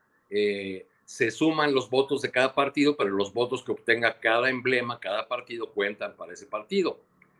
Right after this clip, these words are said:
Y en el caso de la candidatura de Delfina Gómez, se trata de una candidatura común. Eso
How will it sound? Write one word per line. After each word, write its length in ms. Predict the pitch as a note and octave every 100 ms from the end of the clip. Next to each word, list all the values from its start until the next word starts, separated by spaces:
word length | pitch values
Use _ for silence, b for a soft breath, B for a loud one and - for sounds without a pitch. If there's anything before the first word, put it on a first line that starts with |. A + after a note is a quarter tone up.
| b b
Y 400 | - E3+ F#3 -
en 80 | C3
el 120 | A#2 A#2
caso 300 | D3+ D#3 E3+
de 80 |
la 100 | C#3
candidatura 560 | C3+ A#2 A#2 A2+ C#3+ C#3+
de 260 | C3 G#2 G2+
Delfina 460 | G2+ G2 C3 C#3+
Gómez, 360 | C#3 C3 B2 C3
se 100 | A2
trata 320 | A#2+ A#2 C3
de 60 | B2
una 160 | C3
candidatura 720 | - A2 F#2+ G2+ - C3 C3 -
común. 580 | G2+ A#2 D3 D#3 A#2 _ _ _ _ _ _ _ _ _ - _ _ _ _ _ _ _ _ -
Eso 360 | B2+ - -